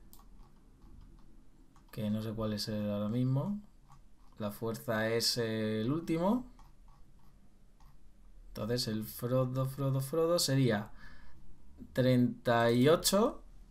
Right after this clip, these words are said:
más ochenta y cuatro. Recordad que ese treinta y ocho en este caso sería este, porque estoy llamando al de Frodo. Y sería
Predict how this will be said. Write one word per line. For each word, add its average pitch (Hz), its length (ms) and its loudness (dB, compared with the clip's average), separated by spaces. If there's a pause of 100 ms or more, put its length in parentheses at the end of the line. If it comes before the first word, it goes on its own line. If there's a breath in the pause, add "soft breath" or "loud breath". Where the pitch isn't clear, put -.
más 156 600 6 (120)
ochenta 117 360 -2
y 101 60 -2
cuatro. - 380 0 (640)
Recordad 127 680 4
que 143 120 2
ese 123 180 2
treinta 120 340 2
y 135 80 6
ocho 160 480 4
en 120 240 4
este 127 320 0
caso 180 460 2
sería 110 480 2
este, 190 500 0 (200)
porque - 280 -2
estoy 113 240 -2
llamando 120 640 2 (240)
al 98 680 -4
de 95 80 -6
Frodo. 170 500 2 (1600 soft breath)
Y 202 300 4
sería 190 680 6